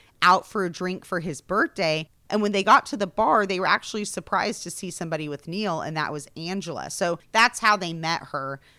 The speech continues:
The meeting stuck out as odd to Suzanne because she said that Neil treated Angela like a girlfriend,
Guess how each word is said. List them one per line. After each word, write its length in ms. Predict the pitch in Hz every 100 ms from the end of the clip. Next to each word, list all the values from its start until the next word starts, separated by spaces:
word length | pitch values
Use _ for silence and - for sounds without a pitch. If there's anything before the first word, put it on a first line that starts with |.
| - -
The 140 | 208
meeting 340 | 220 269 359 370
stuck 280 | - 262
out 120 | 269 220
as 140 | 202 -
odd 220 | 160 180
to 120 | -
Suzanne 600 | 196 185 156 143 135 170
because 420 | 202 202 202 156 - _
she 260 | - 240
said 240 | - 285 294
that 180 | 311
Neil 260 | 196 190 202
treated 320 | 202 208 190
Angela 360 | 120 160 160 196
like 240 | 175 170
a 40 | 156
girlfriend, 720 | 135 147 147 220 220 233